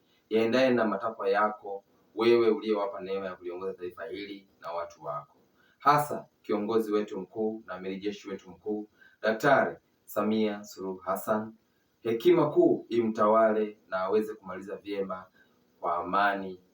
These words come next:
na heshima. Ee Mungu, naomba utubariki sisi wa Tanzania na taifa letu lote, viongozi wetu, wananchi, pamoja na kila kitu ndani yetu.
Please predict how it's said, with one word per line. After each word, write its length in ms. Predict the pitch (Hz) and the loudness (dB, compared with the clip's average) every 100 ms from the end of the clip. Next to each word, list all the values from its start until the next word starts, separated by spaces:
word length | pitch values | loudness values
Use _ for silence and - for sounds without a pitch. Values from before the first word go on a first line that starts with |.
| _ _ | _ _
na 80 | 76 | -18
heshima. 600 | - - - 202 170 143 _ _ _ _ _ _ _ _ | -16 -20 -14 -12 -12 -16 _ _ _ _ _ _ _ _
Ee 120 | 98 | -6
Mungu, 560 | 98 107 107 101 95 95 _ _ | -2 -2 -2 -4 -12 -20 _ _
naomba 240 | 90 92 90 | -12 -8 -8
utubariki 880 | 87 - 82 82 87 - 87 85 - _ _ | -8 -14 -12 -8 -8 -8 -12 -12 -18 _ _
sisi 300 | - - - | -20 -18 -12
wa 100 | 160 | -12
Tanzania 720 | 156 151 151 - 82 85 80 - _ _ _ _ _ _ _ _ _ _ _ _ _ _ - | -12 -16 -18 -16 -14 -14 -16 -20 _ _ _ _ _ _ _ _ _ _ _ _ _ _ -18
na 80 | |
taifa 360 | - 90 87 85 | -10 -8 -8 -8
letu 280 | 87 87 87 | -8 -8 -8
lote, 520 | 87 90 - 87 85 - _ _ _ _ _ _ _ _ - | -6 -6 -8 -12 -12 -16 _ _ _ _ _ _ _ _ -4
viongozi 580 | 92 87 85 82 78 | -2 -2 -8 -10 -10
wetu, 600 | 82 85 - 90 87 85 - _ _ _ _ _ | -8 -6 -8 -12 -12 -14 -20 _ _ _ _ _
wananchi, 1000 | - - 90 87 92 92 - 90 85 85 _ _ _ | -2 -2 -2 -6 -8 -12 -12 -12 -12 -16 _ _ _
pamoja 720 | 82 80 85 85 85 82 - - | -16 -14 -12 -12 -10 -12 -12 -18
na 100 | 78 | -20
kila 600 | - - 92 82 82 78 _ _ | -18 -10 -8 -8 -12 -14 _ _
kitu 500 | _ - - - - _ _ | _ -18 -16 -18 -20 _ _
ndani 420 | 76 73 76 - | -16 -14 -16 -16
yetu. 380 | 78 - 73 | -18 -20 -20